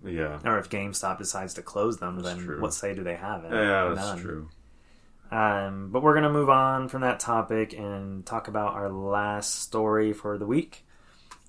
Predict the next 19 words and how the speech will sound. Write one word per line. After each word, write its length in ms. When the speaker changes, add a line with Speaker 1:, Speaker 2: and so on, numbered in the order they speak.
Speaker 2:
And 640
this 380
is 320
the 120
sales 400
data 280
for 140
the 140
top 420
twenty 300
selling 420
games 340
of 80
twenty 280
twenty-three 640
in 240
the 100
U 260
S. 320